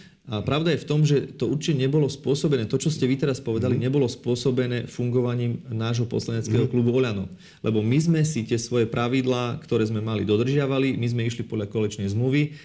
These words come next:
Speaker 1: a vždy všetko, čo sa dohodlo na koaličnej rade, sme dodržali. Tu ale nastáva element, ktorý vy ste veľmi správne nazvali,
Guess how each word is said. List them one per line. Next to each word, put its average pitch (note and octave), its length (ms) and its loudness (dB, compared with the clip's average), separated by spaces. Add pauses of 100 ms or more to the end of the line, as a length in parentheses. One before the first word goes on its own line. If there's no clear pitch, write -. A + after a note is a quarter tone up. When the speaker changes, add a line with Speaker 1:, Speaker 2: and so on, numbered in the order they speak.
Speaker 1:
a G#2+ 160 -4
vždy C3 160 0
všetko, F3+ 320 0
čo C#3+ 160 -2
sa C#3 160 -2
dohodlo C3 400 0
na G#2 80 -6
koaličnej A#2+ 400 -4
rade, A2 160 0
sme G#2 160 -2
dodržali. G2 560 -2 (400)
Tu D#3+ 80 2
ale F3+ 160 2
nastáva D3+ 400 0
element, B2+ 400 0
ktorý A2 160 0
vy A2+ 160 0
ste - 140 -2 (260)
veľmi B2 320 -2
správne A#2+ 400 -2
nazvali, A#2+ 640 -2